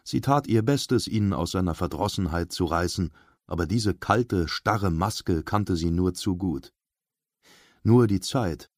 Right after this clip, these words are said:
und vielleicht das Jagdfieber würden ihr wieder Leben einhauchen können. Brioni sah sich um und bemerkte erleichtert, dass Barik ihr folgte, ein schmaler Schatten auf dem grauen Pferd, ganz in Schwarz,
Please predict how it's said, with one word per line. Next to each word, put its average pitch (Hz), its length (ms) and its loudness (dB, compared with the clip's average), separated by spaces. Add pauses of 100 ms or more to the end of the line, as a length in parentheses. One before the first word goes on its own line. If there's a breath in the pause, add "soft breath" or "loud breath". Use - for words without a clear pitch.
(220)
und 113 180 0
vielleicht 120 460 -2
das 107 160 -2
Jagdfieber 90 840 0
würden 85 260 0
ihr 78 200 -2
wieder 80 180 -4
Leben 82 340 0
einhauchen 76 600 -8
können. 67 360 -10 (1800)
Brioni 98 540 4
sah 87 240 0
sich 87 260 -2
um 101 300 0
und 80 240 -6
bemerkte 87 460 0
erleichtert, 85 680 -2
dass 80 200 -8
Barik 92 380 0
ihr 85 180 -2
folgte, 98 520 -4 (260 soft breath)
ein 85 160 -4
schmaler 98 440 2
Schatten 98 400 0
auf - 160 -4
dem 80 180 -4
grauen 87 380 2
Pferd, 92 480 -4 (220)
ganz 95 300 0
in 80 220 -6
Schwarz, - 640 -4